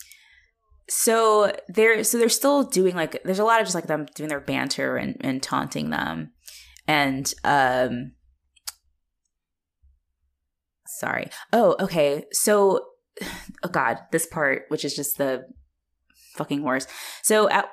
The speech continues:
so they've been doing their banter and their back and forth bullshit, and they decide, "Okay, we're gonna kinda play a eeny, meeny, miny, mo count out kinda game." So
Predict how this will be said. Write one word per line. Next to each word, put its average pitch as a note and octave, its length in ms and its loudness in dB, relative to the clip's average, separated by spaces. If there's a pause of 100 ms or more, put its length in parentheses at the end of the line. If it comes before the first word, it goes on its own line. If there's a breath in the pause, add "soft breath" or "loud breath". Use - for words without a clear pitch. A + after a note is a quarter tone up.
so F#3 220 0
they've F3+ 240 2
been F#3 220 2
doing E3 180 0
their D#3 120 2
banter C#3 400 -2
and C#3+ 120 -6
their C3+ 80 -4
back C3 280 -2
and C#3 160 -10
forth C3+ 320 -6
bullshit, C3 680 -6
and C3+ 380 -6 (380 soft breath)
they D#3 100 4
decide, D3+ 380 2
"Okay, C#3+ 260 2
we're C3+ 120 0
gonna C#3 120 -2
kinda C#3 220 2
play C3+ 160 2
a C3 120 -2
eeny, C3+ 220 -2
meeny, B2+ 240 -4
miny, B2+ 640 -6
mo C3 340 -2
count C3 380 -6
out B2 220 -2
kinda B2+ 260 -6
game." C3+ 480 -8 (200)
So B2+ 400 0